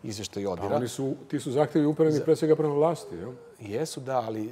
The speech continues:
Speaker 1: mi smo, pa zar mislite da mi to ne pokušamo? Ne očekujete
Speaker 2: Mhm.
Speaker 1: valjda da će oni sami sebi sada u tako razorenoj zemlji da otežavaju? Zaš-, zašto,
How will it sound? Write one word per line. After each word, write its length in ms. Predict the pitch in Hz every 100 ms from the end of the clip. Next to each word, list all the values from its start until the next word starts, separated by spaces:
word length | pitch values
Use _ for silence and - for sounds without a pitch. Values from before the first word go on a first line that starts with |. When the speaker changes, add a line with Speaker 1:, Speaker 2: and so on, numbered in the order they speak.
| 110
Speaker 1:
mi 180 | 113 127
smo, 180 | 127 131
pa 180 | 113 110
zar 140 | 110
mislite 260 | 120 131 117
da 80 | 120
mi 100 | 127
to 120 | 139
ne 100 | 123
pokušamo? 540 | 110 - 107 151 110
Ne 120 | 104
očekujete 340 | 107 127 117 117
Speaker 2:
Mhm. 100 | 143
Speaker 1:
valjda 180 | 147 139
da 80 |
će 160 | 139 143
oni 300 | 143 135 120 - - - -
sami 400 | - - 135 135
sebi 360 | 123 - 131 117
sada 400 | - 120 117 110
u 140 | 107
tako 340 | 104 110 - 120
razorenoj 480 | 110 107 113 107 101
zemlji 340 | 110 107 104
da 340 | 98 101 101 95 - -
otežavaju? 640 | - - 110 104 101 95 90 - - _
Zaš-, 360 | 110 123 120 117
zašto, 540 | 151 143 147 - 120